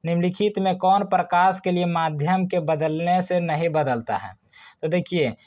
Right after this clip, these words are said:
अगर यहाँ पे जो नहीं बदलता है बाबू, वो क्या होता है जी? एक मिनट, कहाँ गया? यहाँ पे रुक जाइए एक मिनट, तो यहाँ पे <clears throat> आवृत्ति नहीं बदलता है, ठीक है, ऑप्शन नंबर ए हो जाएगा।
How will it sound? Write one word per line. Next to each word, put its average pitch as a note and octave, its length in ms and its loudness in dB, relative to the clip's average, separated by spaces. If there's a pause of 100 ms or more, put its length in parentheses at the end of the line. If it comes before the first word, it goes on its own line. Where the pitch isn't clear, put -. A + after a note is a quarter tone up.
(140)
अगर F3 600 4 (220)
यहाँ D#3+ 220 0
पे F3 140 0
जो D#3+ 160 0
नहीं D#3+ 360 0
बदलता F3 420 2
है E3+ 60 4
बाबू, D#3+ 260 0
वो E3+ 220 2
क्या F3+ 200 0
होता E3+ 240 0
है E3+ 80 4
जी? F3+ 160 0
एक - 800 -8
मिनट, B2 240 -12
कहाँ A#2+ 300 -12
गया? G2+ 220 -12 (680)
यहाँ C3 300 -4
पे C3+ 120 -8
रुक B2+ 140 -10 (100)
जाइए A2+ 280 -4
एक A2 120 -12
मिनट, A2+ 200 -14 (4000)
तो C3 60 -8
यहाँ A#2 280 -6
पे F#2+ 100 -12 (420)
<clears throat> E3 280 0 (340)
आवृत्ति E3+ 580 2
नहीं G3 320 2
बदलता C#3+ 380 2
है, B2 80 0
ठीक F#3+ 240 -2
है, G#3+ 60 6
ऑप्शन E3+ 320 2
नंबर E3+ 240 2
ए D#3+ 60 2
हो C#3+ 160 0
जाएगा। G#2+ 340 -4